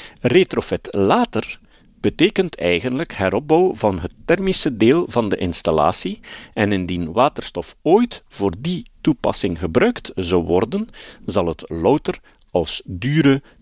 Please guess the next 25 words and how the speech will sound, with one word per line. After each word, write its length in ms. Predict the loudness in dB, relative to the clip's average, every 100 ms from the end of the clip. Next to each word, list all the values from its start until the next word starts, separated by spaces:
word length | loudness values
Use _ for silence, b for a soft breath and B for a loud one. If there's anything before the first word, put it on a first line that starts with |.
| _
piekstroom 500 | -2 0 2 2 2
zijn 300 | 0 -2 -2 -12 B B B
en 280 | -8 -4 -2
niet 240 | -2 -2
als 360 | -2 0 -2 -6
baseload. 800 | -2 2 2 0 -4 -4 -10 -20 -20 -20 _ _ _ _ -20 -20 B B B B
Kernenergie 800 | 2 2 4 0 0 0 0 0
wordt 300 | 2 0 -2 -6
volgens 600 | 2 4 4 -2 -2 -4
studies 420 | -2 0 0 0
van 240 | -2 0
de 180 | 0 -2
Verenigde 520 | -2 -2 0 0 0 0
Naties 580 | 2 0 0 0 -2 B B B
beschouwd 540 | 0 0 2 2 2
als 140 | 0 0
de 80 | 0
energiebron 720 | 0 0 0 2 2 2 -2
met 140 | -4 -4
de 160 | -6
laagste 720 | -2 0 0 0 -2 0 -2 -4 b -2
C 120 | 2
O 100 | 2 2
twee 280 | 2 2 2
uitstoot. 640 | -4 -4 -6 -6 -6 -10